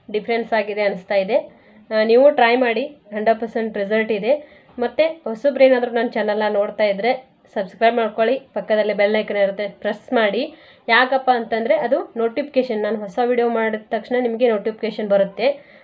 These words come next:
ಮಾಡಲಿಲ್ಲಪ್ಪ ಅಂತಂದರೆ ಬರುವುದಿಲ್ಲ, ನೀವು next ವಿಡಿಯೋನ ನೋಡೋಕ್ಕಾಗೋದಿಲ್ಲ. ಮತ್ತು ನಾನು ಮೋದಿಕೇರಿಗೆ ಸಂಬಂಧಪಟ್ಟ ಪ್ರತಿಯೊಂದು product ಬಗ್ಗೆ ನಾನು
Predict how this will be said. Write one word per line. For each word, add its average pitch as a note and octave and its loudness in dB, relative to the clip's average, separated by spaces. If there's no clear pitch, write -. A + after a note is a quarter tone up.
ಮಾಡಲಿಲ್ಲಪ್ಪ C4 4
ಅಂತಂದರೆ A3 -2
ಬರುವುದಿಲ್ಲ, G3+ -4
ನೀವು G#3+ -4
next G3+ -6
ವಿಡಿಯೋನ G#3+ -4
ನೋಡೋಕ್ಕಾಗೋದಿಲ್ಲ. G3 -2
ಮತ್ತು C4+ 0
ನಾನು C#4+ 4
ಮೋದಿಕೇರಿಗೆ B3+ 2
ಸಂಬಂಧಪಟ್ಟ A3+ -4
ಪ್ರತಿಯೊಂದು A#3+ 0
product G#3 -8
ಬಗ್ಗೆ G3+ -4
ನಾನು G3+ 0